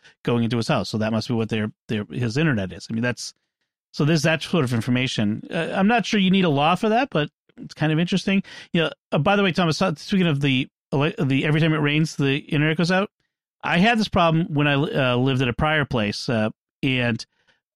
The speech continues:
I had, uh, Comcast cable, it, coming into the house, and it kept going out, and I kept calling and calling, and they'd have to send a guy out, and they have to replace, you know,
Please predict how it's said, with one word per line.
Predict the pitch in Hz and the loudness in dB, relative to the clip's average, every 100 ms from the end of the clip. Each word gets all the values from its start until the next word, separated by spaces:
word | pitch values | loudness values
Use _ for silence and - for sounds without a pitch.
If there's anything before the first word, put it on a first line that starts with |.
| - | -8
I | - 135 | -2 0
had, | 139 120 - | 0 0 0
uh, | 117 110 - _ _ - | 0 0 -4 _ _ -2
Comcast | 147 143 139 110 - | 2 2 0 -4 -2
cable, | 151 131 110 107 - _ - | 0 0 0 -2 -6 _ -8
it, | 131 | -4
coming | - 143 | 0 0
into | 123 117 | 2 0
the | |
house, | 117 110 - | 0 -2 -4
and | - 143 151 _ _ _ | -2 -2 -2 _ _ _
it | 175 151 | -2 -2
kept | - 175 160 - _ _ | -2 -2 -2 -8 _ _
going | - 160 147 156 | 0 2 4 2
out, | 139 123 - | 0 -2 -2
and | 139 | -2
I | 131 | -2
kept | 151 120 | -4 -8
calling | - 190 185 185 190 | 0 2 4 2 2
and | 156 143 | 0 0
calling, | 165 156 156 156 151 - - - | 2 2 2 2 -2 -6 -12 -4
and | 135 | 0
they'd | |
have | 131 123 | 0 -2
to | |
send | - 202 208 | 0 2 4
a | |
guy | 180 175 165 | 4 2 2
out, | 151 147 160 _ _ - | 2 0 -2 _ _ -6
and | 123 | -2
they | |
have | 120 | -2
to | - | -2
replace, | 113 113 185 185 | -4 0 0 0
you | 156 117 | 0 0
know, | 107 - 143 | -2 -4 -4